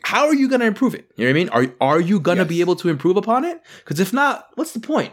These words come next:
Speaker 1: I, I know for sure we've had this conversation in the past about
Speaker 2: Yes.
Speaker 1: reboots and remakes and stuff like that. But, like, I feel the reboots and remakes, um, of, like, older franchises and stuff like that, I'm, I'm totally fine with that. Totally cool with that.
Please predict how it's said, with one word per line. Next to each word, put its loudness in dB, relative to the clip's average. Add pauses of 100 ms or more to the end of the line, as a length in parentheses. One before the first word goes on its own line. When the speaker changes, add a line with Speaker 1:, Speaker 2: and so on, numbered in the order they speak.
(140)
Speaker 1:
I, 0
I 2
know 0
for -2
sure 0
we've 0
had 0
this -6
conversation -2
in -6
the -10
past -6 (280)
about -2
Speaker 2:
Yes. 0
Speaker 1:
reboots 0
and 0
remakes 2
and -2
stuff -2
like -2
that. 0 (240)
But, -2
like, 0
I 2
feel -2 (500)
the 0
reboots 2
and 2
remakes, 2
um, 2
of, 0
like, -4
older 0
franchises 0
and -6
stuff -2
like -4
that, 0
I'm, 0 (180)
I'm 0
totally 0
fine -6
with -14
that. -18
Totally 0
cool -4
with 0
that. -2